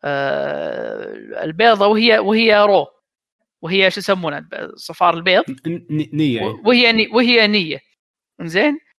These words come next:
Speaker 1: أمريكان، آه، لا، هذا سلمون له، آه، خل-، خل الذين اليابانيين، آه، سنين وبنين، ريوقهم بيض ني ع-، على عيش.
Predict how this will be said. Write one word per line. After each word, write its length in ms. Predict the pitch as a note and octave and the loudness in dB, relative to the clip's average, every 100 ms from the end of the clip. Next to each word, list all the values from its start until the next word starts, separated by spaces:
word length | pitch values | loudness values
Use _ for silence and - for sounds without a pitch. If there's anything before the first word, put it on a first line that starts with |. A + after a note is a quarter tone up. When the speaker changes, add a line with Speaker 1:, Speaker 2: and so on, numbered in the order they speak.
| _ - | _ -4
Speaker 1:
أمريكان، 680 | G3+ A3 A3+ B3+ C4 B3 A3 | 0 2 2 2 4 2 0
آه، 600 | - G#2+ - - E3 - C#4 | -2 0 2 2 2 -2 2
لا، 540 | F4 F4 F4 - B3 | 4 4 2 0 -2
هذا 600 | C4 F#4 F4+ D#4+ C#4 - | 4 4 6 4 2 -2
سلمون 560 | - C4+ D4+ D4+ F4 D#4+ | -6 -6 -2 0 2 4
له، 60 | |
آه، 1400 | D4 - - A3+ - C#4+ C#4 C4+ C4+ C4 B3+ B3+ A#3 A3 | 2 2 -4 -4 2 4 4 4 4 4 2 2 -2 -6
خل-، 760 | - D#4 A3+ A#3 A#3 G3+ - | -2 0 0 -4 -10 -6 -6
خل 180 | - A#3+ | -4 0
الذين 280 | A3+ G#3+ A3 | 2 4 2
اليابانيين، 840 | F#3+ F#3+ F#3+ G3+ G#3+ F#3+ F3 G3 - _ _ - | 2 2 4 4 2 0 -4 -12 -16 _ _ -2
آه، 180 | G#3 A#3 | 0 0
سنين 320 | A#3 C4+ B3+ | 2 2 4
وبنين، 440 | B3 A#3 G3 E3 F3 | 2 2 0 0 0
ريوقهم 760 | A#3 A#3 F#3+ G#3 F#3 E3 D#3+ _ _ _ | 2 2 2 -2 -4 -8 -14 _ _ _
بيض 300 | _ A3+ A#3+ F3 F3+ | _ 2 4 0 -2
ني 380 | G#3+ B3 G3 E3 | 2 2 2 2
ع-، 260 | D#3+ - D3 | 0 -2 -2
على 220 | F#3 G3+ | 0 2
عيش. 580 | F#3+ D3+ - - - | 2 0 -4 -8 -10